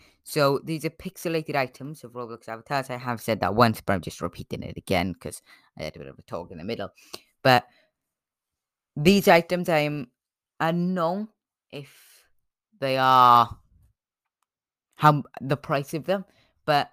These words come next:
R T C have put at the bottom of their tweet, trying to create more drama, obviously, because it's R T C. "Is it allowed to be sold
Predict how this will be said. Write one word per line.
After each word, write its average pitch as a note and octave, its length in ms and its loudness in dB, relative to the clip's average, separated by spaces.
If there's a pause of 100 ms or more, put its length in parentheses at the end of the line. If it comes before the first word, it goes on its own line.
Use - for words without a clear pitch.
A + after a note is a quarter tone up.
(120)
R F3+ 180 2
T F3+ 200 -10
C C#3 460 -8
have A#2+ 220 -14
put C#3 160 -2
at C3+ 100 -8
the C#3 60 -4
bottom B2+ 680 -2
of A#2+ 220 -8
their A#2+ 200 0
tweet, - 460 -10 (360)
trying A2+ 180 -2
to - 80 -12
create - 260 -6
more E2+ 100 -6
drama, F2+ 400 0
obviously, F2+ 640 -6
because - 240 -12
it's - 220 -10
R D2+ 120 -2
T - 200 -10
C. B2+ 320 -2 (1080)
"Is F3 140 -6
it F#3 100 2
allowed D#3+ 340 4
to D3+ 60 -8
be C3+ 160 -2
sold C#3+ 640 2